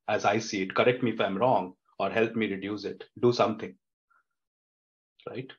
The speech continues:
You agree? Anybody? You know, this is a very, uh, insight. So look into your calendar. Maybe the calendar, if you're having invites in your calendar, you can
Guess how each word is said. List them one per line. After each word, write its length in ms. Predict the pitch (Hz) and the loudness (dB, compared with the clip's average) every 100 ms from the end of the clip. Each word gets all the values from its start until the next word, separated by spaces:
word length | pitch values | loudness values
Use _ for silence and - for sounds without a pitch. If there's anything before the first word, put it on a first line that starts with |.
| _ _ _ _ _ _ _ _ _ _ _ - - - _ _ - _ _ _ _ _ | _ _ _ _ _ _ _ _ _ _ _ -20 -20 -20 _ _ -20 _ _ _ _ _
You 120 | 135 127 | 4 8
agree? 320 | 151 240 - | 8 6 4
Anybody? 500 | 123 143 160 196 - _ _ _ _ _ _ _ _ _ _ _ - _ _ _ _ _ _ _ 127 | 4 8 8 6 2 _ _ _ _ _ _ _ _ _ _ _ -20 _ _ _ _ _ _ _ 0
You 80 | |
know, 120 | 160 139 | 0 4
this 220 | 156 175 | 2 6
is 80 | 175 | 6
a 60 | |
very, 340 | 165 175 170 - 139 | 10 8 8 4 4
uh, 320 | 143 139 139 - _ 131 | 6 4 2 -8 _ -4
insight. 420 | 135 135 151 139 | -4 2 0 0
So 100 | 147 | 0
look 160 | 185 190 | 0 0
into 180 | 170 165 | 2 0
your 100 | 160 | 4
calendar. 680 | 135 135 139 135 139 139 - _ _ _ | 2 4 0 0 0 0 -6 _ _ _
Maybe 540 | 127 139 156 151 156 | -4 0 2 2 2
the 100 | 143 | -2
calendar, 560 | 139 127 127 139 139 139 | 2 2 4 2 0 -2
if 280 | 139 135 131 | -2 -6 -4
you're 180 | 135 127 | -4 0
having 320 | 123 135 131 | 0 0 -4
invites 480 | 123 120 123 135 139 | -4 0 0 0 -4
in 100 | 131 | -4
your 140 | 131 | -2
calendar, 480 | 131 117 123 120 120 | 0 0 -2 -2 -2
you 160 | 120 120 | -2 -4
can 200 | 123 | -6